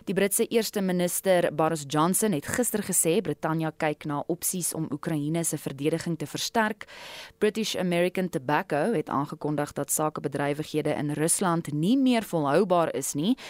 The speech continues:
en die sigaretvervaardiger het vanoggend bekend gemaak dat hy uit Rusland onttrek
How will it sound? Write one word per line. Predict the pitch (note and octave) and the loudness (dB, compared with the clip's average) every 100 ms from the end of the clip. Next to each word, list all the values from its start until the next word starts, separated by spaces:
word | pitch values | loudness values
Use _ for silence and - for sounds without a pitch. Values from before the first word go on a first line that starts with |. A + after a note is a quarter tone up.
| - - | -14 -6
en | |
die | C3+ | -6
sigaretvervaardiger | - C#3+ C#3 C#3+ E3 - D3+ | -4 -4 -4 -4 -6 -2 -2
het | D3 D3+ D3+ C#3+ - | 0 -2 -2 -4 -4
vanoggend | - - G#3 D#3+ C#3 | -4 -2 0 -2 -2
bekend | C#3+ D3 D3 | -4 -2 -4
gemaak | D3+ D3 C#3+ - | -2 -2 -2 -4
dat | C#3 | -6
hy | C3+ C#3 | -6 -4
uit | E3+ E3+ | -2 -2
Rusland | D3 C#3+ - C#3+ - | -2 -2 -2 -4 -4
onttrek | C#3 - A3+ A3 | -8 -2 0 0